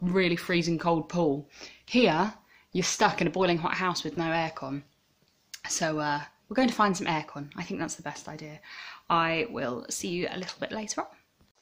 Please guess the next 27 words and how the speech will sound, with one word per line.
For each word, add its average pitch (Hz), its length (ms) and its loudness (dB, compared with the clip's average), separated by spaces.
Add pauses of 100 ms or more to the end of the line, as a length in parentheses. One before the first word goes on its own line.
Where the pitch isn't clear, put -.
(1120)
So - 180 6
it 208 60 6
definitely 208 280 4
must 190 240 4
look 180 200 4
like 180 140 4
I 180 60 2
haven't 175 280 2
moved, 156 340 -2
but - 120 2
I - 20 4
promise 196 340 4
you 170 100 8
I 165 80 8
have. 156 500 2
<laughs> - 20 4 (420)
Um, 208 260 2 (520)
Mike 214 220 6
and 214 100 8
I 190 80 8
have 185 140 2
just - 160 -2
got - 120 -4
back - 300 0
from 185 380 0
seeing 175 500 2
Aladdin, 240 760 6